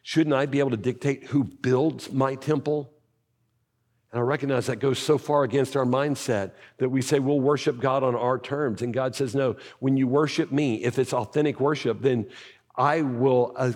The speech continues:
I will address how you worship me." And God changes the plan on David. Does he have the right to? He absolutely has the right to. Did, did God change his plan? Absolutely not. You know whose plan he changed?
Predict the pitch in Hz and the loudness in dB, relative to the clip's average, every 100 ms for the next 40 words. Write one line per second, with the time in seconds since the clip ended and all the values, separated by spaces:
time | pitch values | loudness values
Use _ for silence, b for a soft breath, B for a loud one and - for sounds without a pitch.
0 | - 117 160 135 120 110 104 98 156 - | -2 -2 0 0 0 0 -2 0 2 2
1 | - - 135 127 143 135 151 160 98 92 | -4 -2 -2 -2 -2 -2 -2 -4 -10 -10
2 | 92 - _ _ _ _ _ _ _ _ | -12 -14 _ _ _ _ _ _ _ _
3 | _ _ _ _ _ _ 110 107 123 143 | _ _ _ _ _ _ -12 -6 -6 -6
4 | - 139 147 127 - 120 - 156 135 113 | -2 0 0 -4 -8 -8 -8 -6 -4 -4
5 | 113 - 78 95 82 _ _ _ _ _ | -4 -4 -6 -8 -12 _ _ _ _ _
6 | _ _ _ _ _ _ 113 98 110 120 | _ _ _ _ _ _ -10 -6 -4 -4
7 | 113 113 127 - 170 190 - _ _ _ | -2 0 -2 -6 -10 -10 -12 _ _ _
8 | _ - 127 127 - 123 127 120 107 104 | _ -6 -4 -4 -6 -4 -4 -4 -4 -4
9 | 95 101 95 82 - 90 - _ _ _ | -6 -6 -8 -8 -12 -16 -16 _ _ _
10 | _ 120 107 95 - 107 113 135 143 131 | _ -2 -2 -6 -10 -6 -4 -2 -4 -4
11 | 139 135 107 - 147 151 - 175 190 190 | -2 -2 -2 -4 -4 -4 -8 -4 -4 -4
12 | 135 b b - 139 - - 131 117 117 | -8 b b -6 -6 -6 -6 -6 -2 -2
13 | 147 95 85 104 120 120 123 - 127 135 | -2 -6 -8 -4 -2 0 -2 -4 -4 -2
14 | 143 151 175 160 | -4 -6 -6 -8